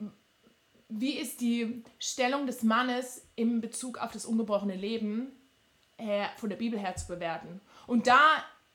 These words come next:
sehe ich eben eine ganz klare Verantwortung für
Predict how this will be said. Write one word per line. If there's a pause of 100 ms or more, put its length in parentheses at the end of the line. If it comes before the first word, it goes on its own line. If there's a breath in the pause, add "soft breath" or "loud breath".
(100)
sehe
ich
eben
eine
ganz
klare
Verantwortung (120)
für